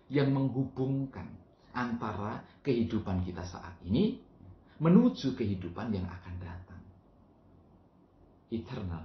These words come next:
next. Ya. Ini yang juga sering kita sebut sebagai kehidupan yang abadi atau eternal life. Yaitu sebuah kehidupan afterlife, kehidupan setelah hidup kita sekarang ini.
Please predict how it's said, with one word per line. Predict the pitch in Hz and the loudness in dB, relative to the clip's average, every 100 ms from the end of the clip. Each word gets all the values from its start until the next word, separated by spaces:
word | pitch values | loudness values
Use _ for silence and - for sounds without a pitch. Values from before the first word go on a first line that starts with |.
| 87 | -6
next. | 110 110 - - - - - _ - - | -6 -6 -12 -16 -18 -20 -20 _ -20 -20
Ya. | - 92 - - - - - - - - - - - - - | -20 -20 -20 -20 -20 -20 -20 -20 -20 -20 -20 -20 -20 -20 0
Ini | 175 226 | 6 8
yang | 156 | 8
juga | 117 113 | 4 0
sering | - 101 139 160 165 - - - - - - | 0 -2 -2 -4 -8 -14 -20 -20 -20 -20 -14
kita | 98 92 | -8 -6
sebut | 95 92 123 143 - - | -6 -4 -2 -2 -6 -20
sebagai | - - 87 87 87 101 120 131 - - - - - - - - | -14 -8 -6 -4 -4 -6 -6 -8 -20 -20 -20 -20 -20 -20 -16 -6
kehidupan | 117 110 110 107 | -2 -2 -2 -2
yang | 98 90 92 | -2 -2 -4
abadi | 90 92 101 90 85 | -4 -4 -4 -8 -10
atau | - - | -10 -10
eternal | - - 98 87 85 | -10 -10 -8 -8 -8
life. | - - - - - - - - - - - - - - - - - - - | -14 -16 -20 -20 -20 -20 -20 -20 -20 -20 -20 -20 -20 -20 -20 -20 -20 -4 2
Yaitu | 131 143 | 4 4
sebuah | 147 120 120 127 | 4 6 4 4
kehidupan | 113 190 131 123 | 2 2 2 0
afterlife, | 117 110 110 107 123 123 104 - | -2 -6 -6 -6 -6 -6 -10 -6
kehidupan | 107 98 110 - 143 139 - - | -4 -2 -4 -2 -4 -6 -10 -8
setelah | 180 175 170 139 | -2 0 2 2
hidup | 151 208 190 | 2 2 0
kita | 190 202 180 | -2 -4 -4
sekarang | 147 143 147 147 | -6 -6 -6 -6
ini. | 170 131 | -4 -4